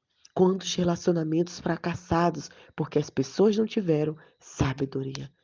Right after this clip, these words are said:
A sabedoria, queridos, é importante pra tudo em nossa vida. Já dizia um velho poeta: "É preciso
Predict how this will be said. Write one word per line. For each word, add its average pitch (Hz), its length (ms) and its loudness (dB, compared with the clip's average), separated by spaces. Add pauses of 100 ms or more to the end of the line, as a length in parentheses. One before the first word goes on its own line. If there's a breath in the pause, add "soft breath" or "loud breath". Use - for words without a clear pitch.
(280 loud breath)
A 156 140 0
sabedoria, 160 640 2
queridos, 147 400 -6
é 160 60 4
importante 156 640 -4
pra 156 160 -4
tudo 156 300 -2
em 165 40 0
nossa 156 320 -6
vida. 143 400 -6 (380 loud breath)
Já 147 180 6
dizia 147 380 2
um 175 60 0
velho 160 280 2
poeta: 147 580 -2 (220 soft breath)
"É 196 160 4
preciso 185 720 -2